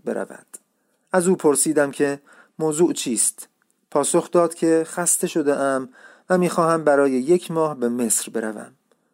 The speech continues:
و استراحت کنم و بعد از یک ماه باز می‌گردم. فوزیه به مصر رفت. معلوم نشد در آنجا چه گذشت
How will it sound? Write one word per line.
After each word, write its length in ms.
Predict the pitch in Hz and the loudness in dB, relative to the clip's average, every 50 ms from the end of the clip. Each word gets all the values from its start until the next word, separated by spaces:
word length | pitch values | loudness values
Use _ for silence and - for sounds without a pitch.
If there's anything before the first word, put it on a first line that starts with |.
| _ - | _ 0
و 40 | 202 | 2
استراحت 600 | 180 170 147 - - 156 139 131 131 127 120 - | 2 2 4 2 2 4 4 4 2 2 -2 -4
کنم 300 | - 123 104 - - - _ _ _ _ _ _ _ _ _ _ _ _ _ _ _ - | -6 -10 -10 -10 -12 -20 _ _ _ _ _ _ _ _ _ _ _ _ _ _ _ 0
و 80 | 185 185 | 0 2
بعد 240 | 180 185 175 165 175 | 4 4 4 4 4
از 180 | 170 156 156 | 4 4 4
یک 200 | 165 160 - - | 2 0 0 0
ماه 220 | 170 175 165 156 139 | 0 0 0 2 2
باز 260 | 147 127 120 - 175 | 2 2 2 0 -2
می‌گردم. 500 | 113 - - - - - - - - - _ _ _ _ _ _ _ _ _ _ _ _ _ _ _ _ _ _ _ _ _ _ | -8 -10 -10 -12 -12 -14 -16 -20 -20 -20 _ _ _ _ _ _ _ _ _ _ _ _ _ _ _ _ _ _ _ _ _ _
فوزیه 420 | - - 196 202 180 170 190 185 175 | -6 -2 0 0 2 2 2 2 2
به 140 | 139 127 | 2 0
مصر 480 | 117 117 110 104 - - - - - - | -2 -2 0 0 -2 -2 -4 -6 -10 -16
رفت. 320 | - - - - - - _ _ _ _ _ _ _ - | -16 -16 -18 -20 -20 -20 _ _ _ _ _ _ _ -2
معلوم 320 | - 196 190 190 190 190 190 | 2 2 4 4 4 4 4
نشد 240 | 180 170 - 151 131 | 2 4 2 2 4
در 160 | 127 127 123 | 4 4 4
آنجا 220 | 120 120 120 117 | 4 2 2 0
چه 160 | 110 - 131 | 0 0 -2
گذشت 600 | 117 113 110 107 107 98 - - - - _ - | -2 -2 -2 -2 -4 -6 -8 -12 -20 -20 _ -20